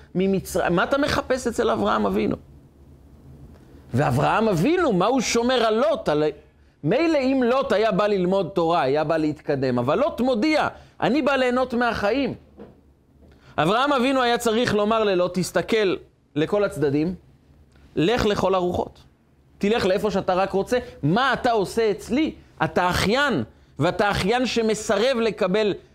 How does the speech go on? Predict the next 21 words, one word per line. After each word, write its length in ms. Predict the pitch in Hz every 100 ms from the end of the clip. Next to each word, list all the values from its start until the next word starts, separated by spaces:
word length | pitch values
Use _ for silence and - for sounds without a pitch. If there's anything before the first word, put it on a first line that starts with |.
| _ _ _ _ 160
את 100 | 151
האמונה 480 | 160 160 165 208
שלי, 340 | 240 240 214 202
אתה 180 | 196 175
לוחם 500 | 175 - - 214 269
נגד 300 | 269 233 240
זה. 220 | 185 214 180 - _ _ _ _ _
אז 140 | 135 147
מה 120 | 180
אתה 120 | 220
עושה 300 | 208 - 247
אצלי? 260 | 220 - 101 - - - - - - - - -
אבל 120 | 135
באופן 300 | 147 175 190
מפתיע, 540 | 156 - - 185 180 156
אברהם 340 | 123 139 147
אבינו 340 | 117 151 156
לא 120 | 135 165
שולח 440 | - 143 135 123
את 120 | 117
לוט, 260 | 139 190